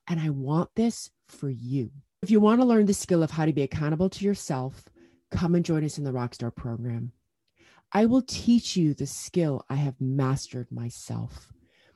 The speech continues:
And this is one of the greatest gifts you can give yourself, because then you will know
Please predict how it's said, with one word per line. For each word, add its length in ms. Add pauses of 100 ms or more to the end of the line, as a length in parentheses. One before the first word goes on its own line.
(680)
And 160
this 160
is 120
one 120
of 80
the 80
greatest 600
gifts 260
you 80
can 160
give 220
yourself, 420
because 300
then 240
you 400
will 220
know 760